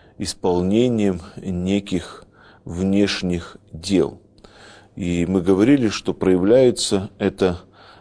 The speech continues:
э, способность человека, э, это качество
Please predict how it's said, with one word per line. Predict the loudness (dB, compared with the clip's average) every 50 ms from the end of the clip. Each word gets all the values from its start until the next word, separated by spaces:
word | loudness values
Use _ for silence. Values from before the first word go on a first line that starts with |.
| _ -8
э, | -4 -2 -2 0 0 0 0 0 0 0 0 0 0 -2 -2 -2 -2 -4 -4 -4 -4 -6 -6 -6 -8 -8 -8 -8 -10 -10 -10 -10 -10 -10
способность | -10 -10 -8 -4 -4 -2 -2 0 2 4 4 4 4 2 0 -2 -6 -6 -6 -8 -8
человека, | -6 -4 0 2 2 2 4 4 2 2 2 -2 -6 -8 -10 -10 -16 -20 -20 -20 -20 -20 -20 -20 _ -10
э, | -6 -4 -2 -2 -2 -2
это | -4 -6 -2 0 0 0 0 -2 -6 -8 -4
качество | -2 0 0 0 -2 -2 -6 -6 -6 -6 -6 -4 -4 -4 -4